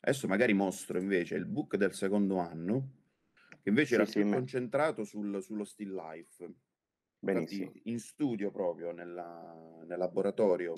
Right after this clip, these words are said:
Speaker 1: di sia Pescara Design abbiamo portato un po' di oggetti che erano, mm,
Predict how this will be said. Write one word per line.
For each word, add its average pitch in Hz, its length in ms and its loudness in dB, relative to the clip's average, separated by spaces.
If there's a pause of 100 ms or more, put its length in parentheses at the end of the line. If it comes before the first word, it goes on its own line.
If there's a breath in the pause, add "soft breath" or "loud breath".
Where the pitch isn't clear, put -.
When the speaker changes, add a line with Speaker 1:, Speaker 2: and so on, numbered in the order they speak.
(760)
Speaker 1:
di 90 480 -8
sia 98 200 -2
Pescara 98 340 -4
Design 120 320 -2
abbiamo 98 240 -4
portato 87 540 -10
un 82 120 -16
po' 113 120 -8
di 113 100 -6
oggetti 113 600 -6 (880 loud breath)
che 98 340 -2
erano, 95 720 -6
mm, 87 680 -12